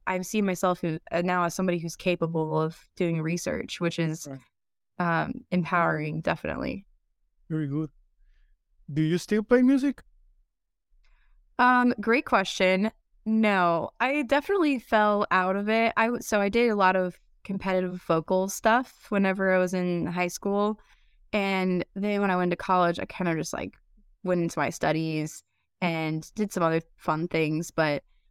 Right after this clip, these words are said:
Speaker 1: um, I have a daughter now, and <laughs> I sing to her, and I feel like I'm getting better at singing again <laughs> because I sing to my daughter at night, and it's kind of a funny thing. But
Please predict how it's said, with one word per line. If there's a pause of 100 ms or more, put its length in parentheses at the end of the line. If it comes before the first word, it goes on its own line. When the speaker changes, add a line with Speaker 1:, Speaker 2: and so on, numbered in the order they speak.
(140)
Speaker 1:
um, (260)
I
have
a
daughter
now, (140)
and (140)
<laughs>
I
sing
to
her,
and
I
feel
like
I'm
getting
better
at
singing
again
<laughs>
because
I
sing
to
my
daughter
at
night,
and (640)
it's
kind
of
a
funny
thing.
But